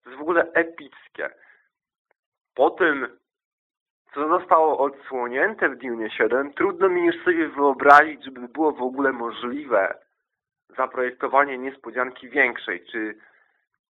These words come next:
zaskoczenia większego, niż to, co zostało zawarte w Łowcach Duny.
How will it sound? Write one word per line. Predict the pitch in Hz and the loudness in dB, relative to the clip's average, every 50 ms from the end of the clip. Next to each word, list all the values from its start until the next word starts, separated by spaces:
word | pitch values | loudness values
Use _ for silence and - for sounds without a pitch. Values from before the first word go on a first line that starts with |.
| _ _ | _ _
zaskoczenia | - 131 131 - - 143 135 - - 143 139 131 117 101 98 | -6 -4 -4 -4 -4 -6 -6 2 2 2 2 2 0 -4 -4
większego, | 98 87 85 85 - - 107 85 78 - - - - - _ _ _ _ _ _ _ _ _ _ | -6 -12 -12 -14 -6 -2 -2 -2 -2 -2 -8 -14 -14 -16 _ _ _ _ _ _ _ _ _ _
niż | 104 117 110 - | -18 -18 -12 -8
to, | 143 131 | -8 -8
co | - - 123 107 | -8 -8 -14 -14
zostało | 113 113 - - 123 117 117 113 107 98 - - - - _ _ _ _ _ _ _ - - | -14 -14 -8 -4 -4 -4 -2 -2 -4 -4 -6 -8 -20 -20 _ _ _ _ _ _ _ -4 -2
zawarte | 143 123 - 123 120 123 120 - - 90 85 85 - _ _ _ _ _ - | -2 0 4 6 6 6 6 2 -6 -8 -8 -8 -10 _ _ _ _ _ -20
w | 95 107 | -10 -4
Łowcach | 127 120 117 - - - 113 104 - | -2 -2 -4 -4 -8 -14 -14 -14 -16
Duny. | _ 101 104 90 78 62 _ | _ -18 -14 -14 -14 -14 _